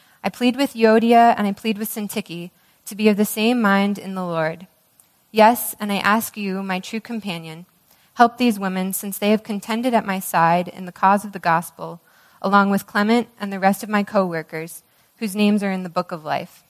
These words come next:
Rejoice in the Lord always. I will say it again, rejoice. Let your gentleness be evident to all.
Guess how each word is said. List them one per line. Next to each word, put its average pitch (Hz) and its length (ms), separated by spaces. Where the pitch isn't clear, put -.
Rejoice 233 580
in 226 120
the 214 100
Lord 202 300
always. 170 640
I 202 100
will 220 120
say 233 340
it 233 60
again, 180 540
rejoice. 196 800
Let 214 140
your 220 100
gentleness 254 640
be 208 180
evident 196 460
to - 100
all. 170 380